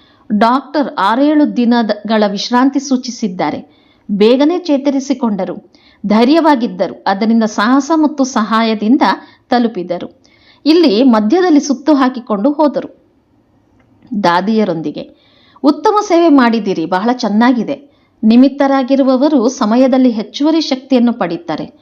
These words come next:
ನೋಡಿ, ತಾವೆಲ್ಲ ಆದಿರತ್ನಗಳ ಆಧಾರದ ಮೇಲೆ ಸ್ಥಾಪನೆಯ ಕಾರ್ಯ ನಡೆಯುತ್ತಿದೆ, ಸರಿ ತಾನೆ? ಬಾಪ್ದಾದ ಸದಾ ಸೇವಾಯುಕ್ತ ರತ್ನಗಳನ್ನು ನೋಡ್ತಾ ಇರ್ತಾರೆ. ಚೆನ್ನಾಗಿದ್ದೀರಾ?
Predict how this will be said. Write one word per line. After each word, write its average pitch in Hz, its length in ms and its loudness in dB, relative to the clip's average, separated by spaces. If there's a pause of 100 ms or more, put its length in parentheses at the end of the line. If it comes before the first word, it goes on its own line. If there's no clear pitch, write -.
(380)
ನೋಡಿ, 311 220 4
ತಾವೆಲ್ಲ 277 420 0 (260)
ಆದಿರತ್ನಗಳ 262 760 0 (100)
ಆಧಾರದ 220 520 -2
ಮೇಲೆ 185 380 -2
ಸ್ಥಾಪನೆಯ 254 640 0
ಕಾರ್ಯ 180 400 -6 (440)
ನಡೆಯುತ್ತಿದೆ, 226 680 2 (220)
ಸರಿ 233 260 -2
ತಾನೆ? 269 300 -2 (480)
ಬಾಪ್ದಾದ 320 580 -2
ಸದಾ 247 400 -2
ಸೇವಾಯುಕ್ತ 269 800 -2
ರತ್ನಗಳನ್ನು 226 600 0
ನೋಡ್ತಾ 190 460 0 (140)
ಇರ್ತಾರೆ. 165 380 -8 (460)
ಚೆನ್ನಾಗಿದ್ದೀರಾ? 262 720 2